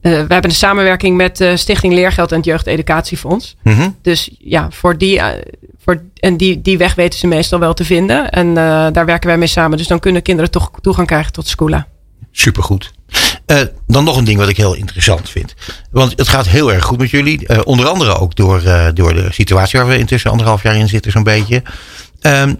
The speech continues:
Speaker 2: wat betekent dat voor jullie, eh, eh, eventuele internationale ambities? Zijn die er?
Speaker 1: Ja, die zijn er. En, eh, nou goed, we, we hebben ook al, eh, internationale, eh, we zijn, eh,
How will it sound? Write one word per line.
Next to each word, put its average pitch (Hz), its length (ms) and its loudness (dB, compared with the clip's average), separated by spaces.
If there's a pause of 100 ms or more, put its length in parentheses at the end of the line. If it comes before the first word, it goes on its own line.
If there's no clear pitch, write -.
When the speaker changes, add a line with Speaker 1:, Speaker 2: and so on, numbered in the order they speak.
(240)
Speaker 2:
wat 143 220 2
betekent 156 420 0
dat 135 180 0
voor 139 160 2
jullie, 127 420 2
eh, 117 400 2
eh, 107 60 2 (800)
eventuele 110 960 2
internationale 120 720 0
ambities? 143 560 -2
Zijn 139 180 0
die 139 140 0
er? 262 160 -6 (680)
Speaker 1:
Ja, 240 200 0
die 214 100 0
zijn 233 220 0
er. 190 160 0
En, 185 160 -2
eh, 175 220 -2 (160)
nou 190 220 0
goed, - 240 -4
we, 190 200 0
we 185 80 0
hebben 269 260 2
ook 226 120 -4
al, 180 260 2
eh, 170 420 0
internationale, 180 840 0 (220)
eh, 165 920 -2
we 196 80 0
zijn, 185 180 2
eh, 58 280 -4